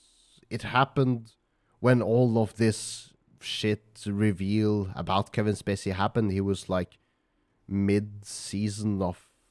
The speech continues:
some show called House of Cards, some season two or three, and that show basically tanked after that,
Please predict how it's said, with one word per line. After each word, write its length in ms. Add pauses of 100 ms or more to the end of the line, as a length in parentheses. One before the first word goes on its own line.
(140)
some 280
show 240
called 340
House 320
of 140
Cards, 600 (280)
some 380
season 420
two 340
or 80
three, 440 (680)
and 320
that 240
show 280
basically 600 (100)
tanked 540 (320)
after 480
that, 260